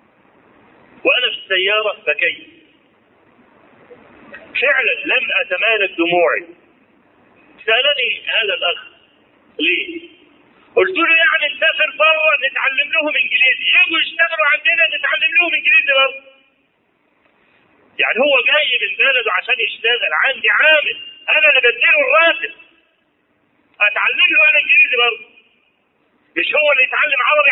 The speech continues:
عشان يحترمني أنا ويعاملني بلغتي في بلدي؟ شعرت بالهوان. والمسألة كما قلت مرة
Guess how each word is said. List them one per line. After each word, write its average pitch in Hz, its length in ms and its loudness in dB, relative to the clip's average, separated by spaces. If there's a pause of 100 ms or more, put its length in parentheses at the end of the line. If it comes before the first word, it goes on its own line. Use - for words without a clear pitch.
عشان 277 320 2
يحترمني 247 540 0 (100)
أنا 285 100 2 (360)
ويعاملني 302 520 0
بلغتي 254 520 -2
في 240 60 -2 (140)
بلدي؟ 294 500 2 (3250)
شعرت - 560 -2
بالهوان. 202 540 0 (2500)
والمسألة 220 560 0 (440)
كما 147 220 0
قلت 220 440 0 (1160)
مرة 190 400 2